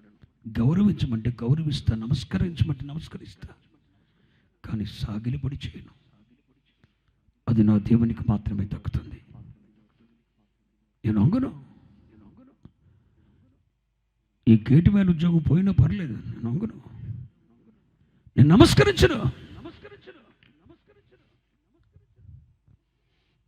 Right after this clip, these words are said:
మరి చిన్న విషయం దగ్గర నువ్వు ఎందుకు వంగిపోతున్నావు?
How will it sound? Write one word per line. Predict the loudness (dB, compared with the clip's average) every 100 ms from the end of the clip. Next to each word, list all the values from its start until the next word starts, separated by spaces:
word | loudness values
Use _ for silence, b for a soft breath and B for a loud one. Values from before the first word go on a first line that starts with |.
| _ _ -4
మరి | -4
చిన్న | -2 -2 0 0
విషయం | -2 -4 -4
దగ్గర | -6 -8
నువ్వు | -8 -8
ఎందుకు | -8 -8
వంగిపోతున్నావు? | -8 -12 -14 -14 -16 -18